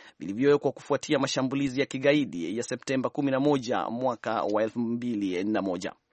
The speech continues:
Seneta wa jimbo la Kentucky Rand Paul amekubali kuwa baraza la Senate huenda hatimaye likaidhinisha mageuzi ya upelelezi kufikia Jumanne,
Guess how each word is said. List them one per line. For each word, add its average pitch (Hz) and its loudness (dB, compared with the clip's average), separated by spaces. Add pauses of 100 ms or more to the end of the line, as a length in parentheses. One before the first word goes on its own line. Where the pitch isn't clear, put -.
(640)
Seneta 120 0
wa 127 6
jimbo 135 4
la 135 2
Kentucky 139 2
Rand 139 2
Paul 156 4 (320)
amekubali 120 -2
kuwa 135 2
baraza 135 4
la 131 2
Senate - 0
huenda 131 0
hatimaye 139 4
likaidhinisha 160 0
mageuzi 160 2
ya 151 4
upelelezi 156 2
kufikia 123 -4
Jumanne, 156 4